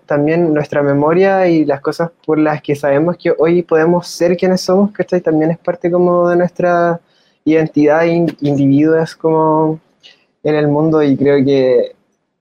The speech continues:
en verdad la O T D es lo máximo. Como que yo he conocido mucha gente bacán por la O T D, de, de verdad que si no hubiesen aparecido, de hecho yo fui la persona que fue a la ley de identidad de género, por la ceremonia.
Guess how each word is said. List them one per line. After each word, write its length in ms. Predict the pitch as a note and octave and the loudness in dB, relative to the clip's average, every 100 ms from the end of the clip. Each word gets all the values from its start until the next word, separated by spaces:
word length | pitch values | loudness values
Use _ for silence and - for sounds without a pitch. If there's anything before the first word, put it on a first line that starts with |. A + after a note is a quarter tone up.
| _ _ _ _ _ | _ _ _ _ _
en 160 | C#3 C3+ | 0 2
verdad 500 | C3+ C3 C#3 C3+ C#3 | 2 0 0 0 0
la 160 | C#3 | 0
O 80 | C3+ | 0
T 160 | C#3 C#3 | 0 0
D 420 | C#3 C3+ C3+ C3+ C#3+ | 2 2 0 0 -2
es 160 | D3+ | -2
lo 200 | D3+ D3 | -2 0
máximo. 720 | C#3+ B2+ A#2 - C3 B2+ A#2 _ | 0 -2 -6 -6 -6 -6 -10 _
Como 200 | - C3 | -4 -2
que 260 | C3 C3+ A#2+ | 0 0 0
yo 140 | C#3 D3+ | 0 0
he 60 | |
conocido 360 | D#3 D#3+ - D#3+ | 0 -2 -2 0
mucha 240 | D3+ D#3 | 0 -2
gente 260 | D3+ D3 D3 | -4 -2 0
bacán 320 | C#3+ C3+ C#3 | 0 0 -2
por 120 | C#3 | -2
la 120 | C3+ | 0
O 60 | C3 | 0
T 60 | B2+ | 0
D, 400 | B2+ C3+ C3+ C#3 - - _ _ | 2 2 0 -4 -16 -20 _ _
de, 100 | B2+ | -6
de 140 | B2+ C3 | -2 0
verdad 600 | B2 B2 C3+ C#3+ E3 E3+ | 0 0 0 0 -2 -2
que 540 | D3+ D3 C#3+ C#3+ C3 _ | -2 0 2 2 0 _
si 280 | - C#3 | -10 -2
no 140 | C#3 D3 | 0 2
hubiesen 340 | D#3+ E3 E3+ | 0 0 -2
aparecido, 580 | E3 E3+ E3+ - F3+ F#3 | 0 0 -2 0 0 0
de 140 | C#3+ | -2
hecho 320 | D#3 - F3+ D3+ | -2 0 -2 0
yo 400 | D#3 F#3 F3 E3+ _ | -2 0 -2 -6 _
fui 280 | E3+ F3 F3 | 2 4 4
la 140 | E3+ | 2
persona 360 | E3 D#3+ F3 F3 | 0 -2 -2 0
que 160 | F3 | -2
fue 360 | E3+ - D#3+ F3+ | -2 0 2 2
a 80 | G3 | 2
la 100 | G3 | 2
ley 140 | G3 | 2
de 120 | G3 | 2
identidad 320 | G3 G3 G3+ G3 | 2 2 0 0
de 100 | G3 | -2
género, 360 | G3+ F#3 C#3+ | 0 0 0
por 160 | B2 B2 | 0 0
la 120 | C3+ | 0
ceremonia. 560 | C3+ D3 C#3 C#3+ C3 | 0 -2 0 -2 -2